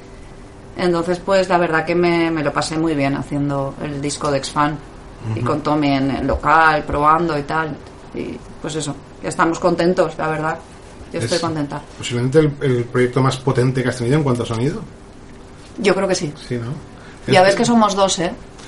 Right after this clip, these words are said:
Speaker 2: Sí, sí. El, el tópico dice que, que el músico, a medida que va avanzando en su carrera,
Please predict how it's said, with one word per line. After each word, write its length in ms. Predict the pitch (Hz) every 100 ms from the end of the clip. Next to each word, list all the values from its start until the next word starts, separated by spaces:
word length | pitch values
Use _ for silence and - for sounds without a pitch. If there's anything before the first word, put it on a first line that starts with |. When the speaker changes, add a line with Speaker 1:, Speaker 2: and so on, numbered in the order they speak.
| - -
Speaker 2:
Sí, 180 | - 139
sí. 140 | 139 139
El, 260 | 131 120 120
el 140 | 135
tópico 460 | 123 143 151 180 180
dice 240 | 160 151
que, 440 | 165 160 147 131 135 - - -
que 80 | -
el 60 | 123
músico, 340 | 127 151 147
a 60 | 143
medida 300 | 127 127 127
que 100 | 131
va 200 | 117 120
avanzando 360 | 120 123 123
en 60 | 117
su 80 | 127
carrera, 380 | 113 123 147